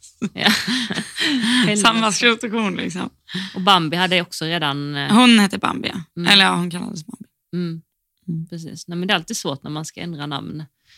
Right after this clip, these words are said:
Speaker 2: Mm.
Speaker 1: Men nej, det ska bli jättemysigt att träffa honom. Tänk att då, alltså, vi ska ha två, tre,
Speaker 2: Tre
Speaker 1: eh,
Speaker 2: stycken
Speaker 1: galningar
Speaker 2: Ossis.
Speaker 1: springande.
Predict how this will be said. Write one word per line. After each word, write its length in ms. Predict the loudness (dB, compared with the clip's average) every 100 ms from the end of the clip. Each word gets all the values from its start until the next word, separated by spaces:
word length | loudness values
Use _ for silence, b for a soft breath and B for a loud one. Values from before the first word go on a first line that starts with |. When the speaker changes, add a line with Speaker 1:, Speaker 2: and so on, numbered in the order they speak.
| B
Speaker 2:
Mm. 120 | -4 -2 -6 B B _
Speaker 1:
Men 160 | 0 4
nej, 140 | 6
det 80 | 4
ska 140 | 0 -2
bli 120 | 0
jättemysigt 680 | 0 -2 -6 -4 -4 -6
att 80 | -8
träffa 260 | -8 -8 -6
honom. 340 | -6 -6 -6
Tänk 220 | -4 -4
att 100 | -2
då, 180 | -2 -4 -6 -8
alltså, 200 | -6 -6
vi 80 |
ska 140 | -6 -8
ha 60 | -8 -10
två, 440 | -6 -4 -4 -6 -8 -2
tre, 380 | 2 4 2 0 B B _ _ _ -8 2
Speaker 2:
Tre 160 | 6
Speaker 1:
eh, 80 | 6
Speaker 2:
stycken 320 | 4 -2 4
Speaker 1:
galningar 440 | 6 6 4 4 2
Speaker 2:
Ossis. 80 | 2
Speaker 1:
springande. 640 | -2 0 0 0 -2